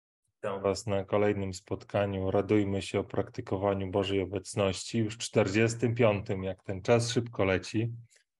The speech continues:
jak szybko dobiliśmy do czterdziestu pięciu spotkań. E,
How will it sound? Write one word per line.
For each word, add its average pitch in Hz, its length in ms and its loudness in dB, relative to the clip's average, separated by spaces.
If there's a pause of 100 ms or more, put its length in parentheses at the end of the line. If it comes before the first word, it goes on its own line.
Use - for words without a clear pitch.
(160)
jak 101 200 2
szybko 117 400 -2
dobiliśmy 113 640 0
do 113 100 2
czterdziestu 117 680 0
pięciu 107 360 -4
spotkań. 107 600 -2 (1300)
E, 101 1400 0